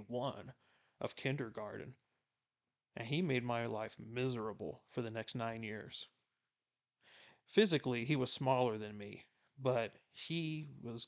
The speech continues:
good in getting into my head constantly, and he had enough charisma to recruit other people like him to physically and mentally abuse me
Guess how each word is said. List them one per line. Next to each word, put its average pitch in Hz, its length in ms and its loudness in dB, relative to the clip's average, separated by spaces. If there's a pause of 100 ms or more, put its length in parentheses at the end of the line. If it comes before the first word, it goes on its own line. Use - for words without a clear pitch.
good 120 340 2
in 113 120 -6
getting 120 300 -2
into 117 200 -6
my 107 160 -6
head 104 440 -4
constantly, - 840 -8 (640)
and 117 320 -2 (140)
he 131 100 0
had 175 400 2 (300)
enough 151 280 2
charisma 127 720 2
to 123 200 -2
recruit 123 420 0
other 135 240 2
people 117 400 -2
like 131 260 -2
him 104 340 -10 (720)
to 110 460 -2 (400)
physically 120 640 0
and 110 260 -6
mentally 120 540 0
abuse 127 460 0
me - 320 -14